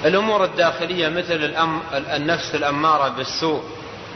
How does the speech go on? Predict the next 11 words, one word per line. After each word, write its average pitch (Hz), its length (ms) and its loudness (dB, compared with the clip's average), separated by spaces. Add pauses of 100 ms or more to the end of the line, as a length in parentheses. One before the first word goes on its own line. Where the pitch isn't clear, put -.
(160)
ومثل 165 400 0
الجهل 147 500 0
بالدين، 139 560 -2
ومثل 147 380 -2
الغفلة 151 720 0
والإعراض، 147 640 2 (640)
فهذه 185 280 2 (100)
كلها 190 380 2
تنقص 175 480 -2
الإيمان 156 420 0
وتضعفه، 139 600 -2